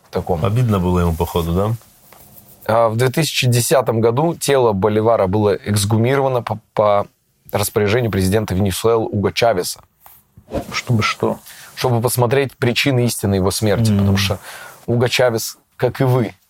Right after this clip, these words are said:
Speaker 1: не поверил, что он так
Speaker 2: Я
Speaker 1: быстро.
Speaker 2: тоже не верю, что он так быстро умер. И чё в итоге Уго Чавес выяснил что-то?
Speaker 1: Выяснил, ничего никому не рассказал.
Speaker 2: Да?
Speaker 1: Мгм.
Speaker 2: Ё-моё.
Speaker 3: Вот подлец, а.
Speaker 1: Э, с начала две тысячи тринадцатого года прах Болива-, Боливара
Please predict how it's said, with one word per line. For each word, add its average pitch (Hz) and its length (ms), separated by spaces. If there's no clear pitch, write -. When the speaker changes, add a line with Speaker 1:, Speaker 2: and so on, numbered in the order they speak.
Speaker 1:
не 110 140
поверил, 107 420
что 98 200
он 90 100
так 92 140
Speaker 2:
Я 101 140
Speaker 1:
быстро. 107 180
Speaker 2:
тоже 95 120
не 92 140
верю, 87 240
что 90 180
он 85 60
так 90 140
быстро 92 340
умер. 87 280
И 104 100
чё 107 200
в 101 60
итоге 95 280
Уго 92 160
Чавес 90 320
выяснил 95 420
что-то? - 300
Speaker 1:
Выяснил, 113 380
ничего 101 280
никому 98 240
не 92 100
рассказал. 92 580
Speaker 2:
Да? 131 320
Speaker 1:
Мгм. 110 420
Speaker 2:
Ё-моё. 85 200
Speaker 3:
Вот 82 140
подлец, - 240
а. - 60
Speaker 1:
Э, - 40
с - 80
начала 123 480
две 110 160
тысячи 110 300
тринадцатого 107 600
года 139 320
прах 101 360
Болива-, 98 480
Боливара 139 560